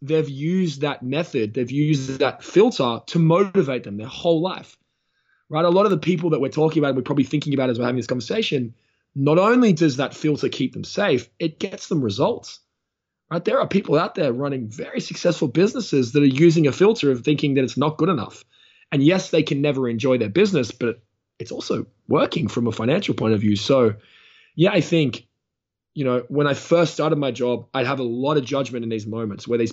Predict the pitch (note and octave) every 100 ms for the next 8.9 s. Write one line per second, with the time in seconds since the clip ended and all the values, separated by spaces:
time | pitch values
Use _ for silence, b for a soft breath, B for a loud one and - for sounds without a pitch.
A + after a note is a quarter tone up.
0 | - A2+ A2 - E3+ F#3 E3 D#3 D3 C#3+
1 | E3+ - B B C#3+ C3+ C3 - - C3+
2 | A#2 B2 G2+ A2 G2+ - b b b b
3 | b C#3+ D3 D3+ F3 E3+ - D3+ C3 -
4 | A#2+ A2 G2+ G#2+ - C#3+ A2+ - D3 B2+
5 | B2 B2 A2+ A#2 C3+ A#2+ A#2+ B2+ C3 A#2
6 | B2+ C#3 E3 F3+ F#3 - b b b b
7 | - C3+ B2+ A2+ - - D#3 C#3+ C3 -
8 | B2+ A#2+ A2 A2 G#2+ G2+ G2+ G#2+ -